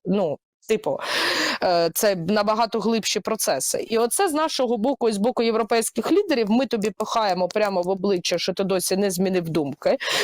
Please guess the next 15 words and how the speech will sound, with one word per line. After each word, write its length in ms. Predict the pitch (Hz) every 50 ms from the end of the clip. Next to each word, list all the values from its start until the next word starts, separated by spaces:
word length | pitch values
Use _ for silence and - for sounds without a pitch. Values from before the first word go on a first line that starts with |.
| - 269
Скоріше 460 | - - - 262 269 302 285 - 254
за 100 | 208 220
все, 220 | 220 - - 233 214
по 120 | - 214
п'ятірці 600 | 190 190 208 196 - - 233 214 202 - 214 196
жезлів 460 | 175 208 202 190 170 175 180 175 175
знову 460 | 180 185 226 214 185 160 160 156 156 - _ - 180 - -
кулуарно, 560 | 220 220 214 208 208 190 175 170 170 170 165
можливо, 540 | 180 180 175 175 196 185 180 165 170 156 - _
ну, 260 | - 151 240 262 190 143 -
будуть 320 | 165 185 220 175 170 156 -
такі 320 | 175 170 - - 151 156 156 165 - _ _ _ _ _ _ _ _ _ _ _ _ _ _ - - - -
напружені, 880 | 220 262 262 262 - 233 226 202 165 147 185 185 190 208 226 254 311 - _ _ - _ - - - - - - - - -
знаєш, 420 | - 185 240 285 320 240 196 160 160
десь 420 | 175 185 175 165 - - - -